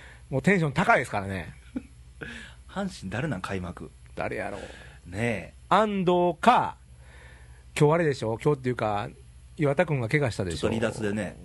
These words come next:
Speaker 1: だから、ほんまやったら岩田君でもよかったんやけどね。
Speaker 2: 俺、能見やと思うね。
Speaker 1: あ、能見えね。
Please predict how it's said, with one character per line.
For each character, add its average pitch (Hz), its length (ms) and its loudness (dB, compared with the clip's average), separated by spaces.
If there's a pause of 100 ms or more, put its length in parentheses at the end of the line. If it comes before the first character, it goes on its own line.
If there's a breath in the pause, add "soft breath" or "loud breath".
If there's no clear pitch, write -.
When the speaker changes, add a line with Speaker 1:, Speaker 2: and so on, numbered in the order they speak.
(120)
Speaker 1:
だ 127 140 -4
か 120 180 0
ら、 120 240 -2
ほ 175 140 -2
ん 214 80 0
ま 254 60 2
や - 20 4
っ 196 40 -2
た 180 60 2
ら 165 40 4
岩 160 120 4
田 202 100 0
君 165 280 0
で 131 80 2
も 123 100 0
よ 160 80 0
か 143 120 0
っ - 60 -4 (100)
た - 80 -10
ん - 20 -8
や 113 100 -8
け 107 60 -10
ど 107 80 -10
ね。 80 380 -10
Speaker 2:
俺、 82 100 -6
能 135 280 0
見 131 120 -2
や 98 140 -4
と 90 100 -14
思 87 100 -12
う 87 40 -10
ね。 87 120 -12
Speaker 1:
あ、 113 220 -2
能 156 220 2
見 156 80 2
え 110 100 0
ね。 107 220 -6